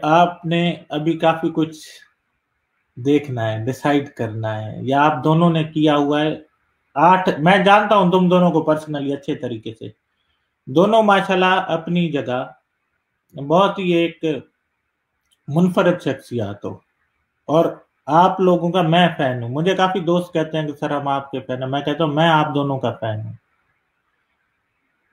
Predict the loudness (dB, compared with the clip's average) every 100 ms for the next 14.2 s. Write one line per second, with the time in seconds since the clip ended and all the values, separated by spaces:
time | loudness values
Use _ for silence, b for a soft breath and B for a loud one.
0 | _ 4 4 4 2 2 4 2 4 4
1 | 6 4 2 -2 0 0 0 -4 -2 0
2 | 0 -2 -10 -4 2 2 2 2 2 2
3 | 0 0 0 -4 -4 -6 -2 -2 0 -2
4 | -2 -2 -4 -6 -10 -18 _ _ _ _
5 | _ 0 4 6 4 2 0 -4 -2 0
6 | 0 0 -2 -2 -2 -2 -6 -16 -14 -16
7 | -16 _ _ -2 0 0 -2 2 4 4
8 | 2 2 2 0 -2 0 2 2 0 0
9 | 0 -2 0 -2 -2 -2 0 0 -2 -2
10 | -2 0 0 2 2 2 0 -2 -6 -8
11 | -8 -10 _ -6 -4 0 2 2 0 0
12 | 0 2 2 2 2 2 0 0 2 2
13 | 2 2 0 0 0 0 0 0 2 2
14 | 2